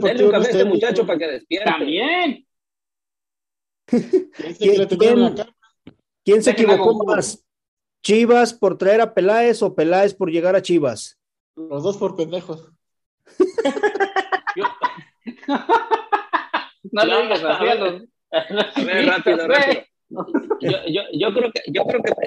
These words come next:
Speaker 2: yo creo que el que se equivocó, este, fue Peláez, pero no por ir a Chivas, sino porque él se equivocó.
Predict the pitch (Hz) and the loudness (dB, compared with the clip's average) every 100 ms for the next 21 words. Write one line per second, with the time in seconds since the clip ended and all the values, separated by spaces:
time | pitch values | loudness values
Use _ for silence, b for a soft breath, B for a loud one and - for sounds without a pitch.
0 | 156 196 226 220 196 180 156 - 151 143 | -4 -2 -2 -2 -2 -2 -2 -4 -4 -4
1 | 127 143 127 120 110 185 233 247 285 _ | -6 -8 -6 -8 -6 0 0 0 -6 _
2 | _ _ _ 127 139 - _ 143 143 147 | _ _ _ -6 -6 -12 _ -6 -4 -4
3 | - 196 - 190 170 208 226 - 170 151 | -4 -4 -2 -2 0 -2 -4 -2 -4 -2
4 | 143 - 214 185 165 180 151 - 160 107 | -6 -8 -6 -2 -2 -2 -6 -4 -4 -4
5 | - 127 127 - 123 - 180 214 - 196 | -10 -12 -12 -16 -12 -6 -4 -4 -4 -4
6 | - - - - - 403 440 233 | -4 -10 -10 -10 -4 0 0 -2